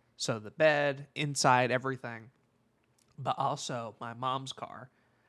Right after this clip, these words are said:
I had talked about previously potentially using a U-Haul, but number one, the U-Haul would be very expensive.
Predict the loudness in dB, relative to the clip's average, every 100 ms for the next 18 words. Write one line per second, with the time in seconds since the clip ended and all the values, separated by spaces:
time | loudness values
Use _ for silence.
0 | 0 0 2 0 2 0 -2 -2 -4 -2
1 | -4 -4 -6 -8 -8 -8 -6 -6 -8 -8
2 | -8 -8 -10 -12 -8 -4 -4 -4 _ _
3 | _ _ _ _ _ _ _ _ -20 -12
4 | -8 -8 -4 -2 0 0 -2 -6 -6 -2
5 | -2 -2 -6 -6 -2 -2 -2 -6 -10 -12
6 | -12 -14 -16